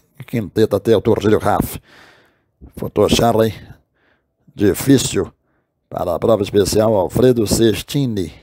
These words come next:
versão dois mil e vinte e três. Photo Charlie difícil. Levou lá por dentro o Charles do Bronx. Vitória de Charles do Bronx.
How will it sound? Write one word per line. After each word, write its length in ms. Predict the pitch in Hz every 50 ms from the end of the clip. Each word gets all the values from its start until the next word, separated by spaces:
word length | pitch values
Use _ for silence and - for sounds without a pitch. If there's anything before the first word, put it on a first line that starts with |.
| _ _ _ _ _ _ _ _ _ _ _ _ _ -
versão 560 | - 101 107 92 87 - - 113 113 110 107
dois 240 | 101 101 92 78 -
mil 200 | - 120 123 120
e 60 | 107
vinte 180 | 110 98 92 82
e 80 | 78
três. 240 | - - 64 62 62
Photo 340 | - - - - - - - 95
Charlie 340 | - 127 127 131 131 127 107
difícil. 480 | - - 117 123 104 - - - - - _ _ _ _ _ _ _ _ _ _ _ -
Levou 460 | - - - 101 104 92 - 107 110 120
lá 160 | 123 127 123
por 220 | - - 120 101
dentro 720 | 95 104 113 113 117 123 127 120 - - 127 139 139 139 120
o 60 | 101
Charles 580 | - - - - 98 123 123 127 135 131 123 -
do 220 | - - - 147
Bronx. 560 | 104 95 95 98 101 90 - - - - - - - - -
Vitória 340 | - - - 113 113 107
de 160 | 101 110 92 82
Charles 420 | - - 107 113 113 107 107 107
do 120 | 107 120
Bronx. 420 | 95 95 92 92 87 82 - -